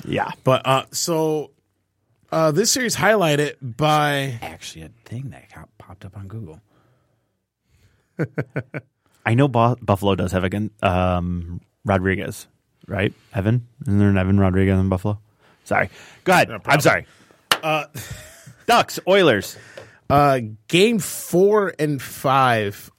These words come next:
Speaker 2: highlighted by the, uh, Oilers' inability to hang on the lead. They blew a, had a two nothing lead in game, in game four.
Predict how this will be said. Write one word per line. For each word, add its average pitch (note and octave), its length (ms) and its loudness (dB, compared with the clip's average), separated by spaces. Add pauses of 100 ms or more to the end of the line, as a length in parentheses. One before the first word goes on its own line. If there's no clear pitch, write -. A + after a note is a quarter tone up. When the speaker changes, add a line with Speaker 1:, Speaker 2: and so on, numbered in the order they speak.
Speaker 2:
highlighted B2+ 640 0
by A2+ 180 0
the, A2 240 -2
uh, G#2 300 0
Oilers' A#2+ 400 0
inability C3+ 460 0
to G2 60 -2
hang B2+ 160 -2
on B2 100 -2
the A#2 60 -2
lead. A#2+ 180 -2
They B2 80 0
blew C3+ 180 0
a, A#2 40 -4 (220)
had C#3+ 120 0
a C#3+ 40 -6
two - 240 2
nothing G3 300 2
lead F#3 180 4
in D#3 80 -2
game, D#3 480 0 (680)
in C#3+ 160 0
game C#3+ 240 0
four. D#3 760 0